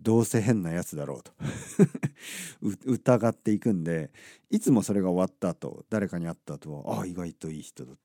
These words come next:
た。てか、めっちゃいい人だった」っていうふうに驚くんですけど、ただその「めっ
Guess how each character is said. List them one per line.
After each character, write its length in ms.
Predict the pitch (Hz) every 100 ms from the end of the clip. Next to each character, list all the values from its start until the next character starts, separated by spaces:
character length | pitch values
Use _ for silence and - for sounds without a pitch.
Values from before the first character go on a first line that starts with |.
| -
た。 120 | -
て 120 | 131
か、 120 | 123
め 80 | 120
っ 60 | -
ち 100 | -
ゃ 40 | 127
い 80 |
い 40 | 117
人 180 | - 90
だ 60 |
っ 60 | 80
た」 220 | - 69
っ 40 | 69 _
て 100 | -
い 40 | 78
う 20 |
ふ 60 |
う 40 | 76
に 240 | 73 - _ _ -
驚 360 | 110 113 110
く 120 | - 76
ん 60 |
で 100 | 73
す 60 | -
け 80 | 82
ど、 180 | 78 - - - - -
た 100 | 156
だ 80 | 131
そ 120 | 147
の 40 |
「め 120 | 120
っ 60 | 139